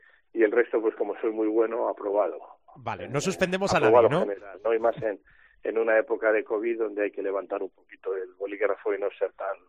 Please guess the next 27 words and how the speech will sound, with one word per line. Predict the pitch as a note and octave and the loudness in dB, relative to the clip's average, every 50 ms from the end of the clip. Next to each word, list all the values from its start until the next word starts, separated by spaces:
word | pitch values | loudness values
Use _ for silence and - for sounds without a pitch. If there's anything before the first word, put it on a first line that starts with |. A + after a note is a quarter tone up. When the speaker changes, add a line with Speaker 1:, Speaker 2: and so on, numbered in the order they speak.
| _ _ _ _ _ _ _ _ _ _ | _ _ _ _ _ _ _ _ _ _
Speaker 1:
tan | - A2+ G#2 | 2 4 4
agresivo | G#2+ G2 F#2+ G2 G2+ - - - A#2 G#2+ G#2+ | 4 2 2 0 -2 -4 -2 -6 -2 -2 0
en | G#2 G2+ | 0 0
las | F#2+ F2 F2+ | -2 -4 -4
notas, | F#2+ F#2+ - - - - - | -8 -8 -8 -8 -12 -12 -12
¿no? | - A2+ - _ | -14 -16 -16 _
Speaker 2:
Vale, | - G2+ F#2+ F#2+ F2+ E2+ E2 | -20 -14 -12 -12 -12 -12 -12
vale, | E2 F2 F2 F2 F2 | -14 -14 -14 -14 -12
vale. | F2 F#2 F#2 - | -12 -14 -14 -12
L-, | - C#3 B2+ - - _ | -10 -12 -12 -12 -10 _
Corey | - D#3+ E3+ E3 | -2 -2 -2 -2
Higgins | - F#3+ G3 G3+ - | -2 -4 -4 -4 -2
tiene, | - F#3+ F3 F#3 F#3+ F3 D3 C3+ - | -2 -2 -2 0 0 0 0 -2 -4
un | A2+ B2+ A#2+ | -6 -12 -6
paréntesis, | - B2+ C3 B2+ A2+ A#2 - A#2+ A2 - | -4 -4 -2 -2 -4 -4 -6 -6 -4 -4
¿eh? | C3+ - - | -4 -4 -4
Una | - C3+ C3 C#3 | -6 -4 -4 -4
historia | C3+ - C#3+ C3+ C#3+ D3 | -4 -4 -4 -2 -2 -2
preciosa. | - - A#2 A2 - - B2+ D3 F3+ F3 - - C3 D3 D#3+ - _ - _ | -2 -2 -6 -6 -6 -4 0 0 0 0 -2 -4 -4 -6 -6 -10 _ -18 _
Es | - - - | -10 -4 -2
el | D3+ | 0
ahijado | D#3 D#3+ - E3+ D#3+ D#3 | 0 0 0 0 0 0
de | D3 C#3 | 0 0
Michael | C#3 C#3+ C#3+ - - C3 A#2+ - | 0 0 -2 -2 -4 -8 -6 0
Jordan. | D#3+ E3 D#3+ C#3 C3+ C3+ D#3 F3 - _ _ _ _ _ | 0 2 2 2 0 -2 -2 -6 -10 _ _ _ _ _
Em, | - B2+ A#2 A2+ A2 G#2+ G#2 G2+ G2+ | -8 -8 -8 -8 -8 -12 -14 -12 -4
Speaker 1:
Ujú. | A2 A2+ G#2 - B2 C#3+ | -4 -4 -2 -2 -4 -6